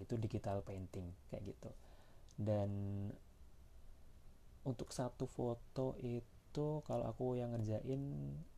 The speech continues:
butuh waktu minimal ya, minimal banget sekitar tiga jam lah, tiga jam. Itu satu foto yang isinya satu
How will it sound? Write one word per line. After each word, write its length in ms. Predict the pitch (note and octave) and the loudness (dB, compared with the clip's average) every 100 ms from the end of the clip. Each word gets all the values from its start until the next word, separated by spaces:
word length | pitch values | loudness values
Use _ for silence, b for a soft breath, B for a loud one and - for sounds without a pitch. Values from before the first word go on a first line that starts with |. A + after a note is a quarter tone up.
| - | -2
butuh 240 | B2+ B2+ | 0 2
waktu 260 | C3 B2+ D3+ D3 | 0 -2 0 4
minimal 480 | D3 C#3 C#3 D#3 C3 | 4 4 4 4 2
ya, 60 | G#2 | 2
minimal 400 | A2+ A#2 A#2 G#2 | 2 2 2 2
banget 280 | G#2 A#2 - | 2 0 -2
sekitar 760 | - - B2 A2+ - A#2+ A#2+ C#3 B B B B B - - - - | -6 -6 -4 -6 -4 -2 0 -2 B B B B B -14 -14 -14 -2
tiga 520 | A2+ A2+ G#2+ G#2+ G#2 G2 | 4 6 8 6 8 6
jam 240 | F#2+ A2+ G#2 | 4 4 4
lah, 120 | F2 - | 0 -2
tiga 240 | A2+ G2 G2+ | 0 2 2
jam. 240 | G#2 F2 - A2+ | 2 0 -2 -4
Itu 160 | B2 | -2
satu 240 | A#2 A2 - | 0 0 0
foto 480 | G2+ - B2+ C#3 D3+ - - - - - | -2 0 2 2 -2 -12 -14 -14 -14 -4
yang 240 | - A2+ - | 2 2 2
isinya 560 | A2+ A#2+ A#2 B2+ C3+ | 0 2 2 2 0
satu 680 | D3 C#3 A2 - - C3 C#3 | 0 0 0 0 0 2 2